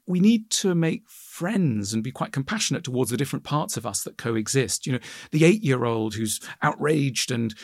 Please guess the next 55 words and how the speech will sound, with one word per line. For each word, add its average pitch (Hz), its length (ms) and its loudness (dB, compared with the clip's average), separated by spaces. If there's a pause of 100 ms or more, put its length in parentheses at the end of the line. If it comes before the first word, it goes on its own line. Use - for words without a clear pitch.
(140)
maybe, 131 280 2
you 127 440 -2
know, 113 60 4
sticks - 320 2
up 147 100 -2
for 131 100 -8
their 127 180 4
interest 135 320 2
a 117 40 -4
bit 208 280 4
too 160 200 0
loudly. 143 540 0 (160)
Well, 175 140 4
it 208 40 -2
was 220 120 0
probably 240 300 2
really 294 520 -4
good 311 360 -2 (120)
that - 160 -4
they 143 100 0
knew 147 300 6
how 135 180 -2
to 131 120 -8
be 127 100 -2
outraged 117 560 -4
and 139 240 0
knew 156 320 8
how 131 120 4
to - 100 -8
stick - 200 -4
up - 120 -8
for - 60 -20
themselves 110 460 -6
aged 113 300 -6
eight. 117 240 -4 (500)
Is 208 200 2
it 214 140 0
the 175 140 -2 (100)
best - 220 -2
strategy 165 560 -4
when 156 100 -2
you're 151 80 -4
twenty 165 340 -4
or 143 60 -4
thirty - 280 -4
or 143 40 -6
forty? 220 220 -6
Well, 349 320 -10
maybe 320 260 -4
not. 202 240 -2
Maybe 180 220 0
that's - 340 -2
when 151 80 -4
it - 80 -6
gets - 400 -4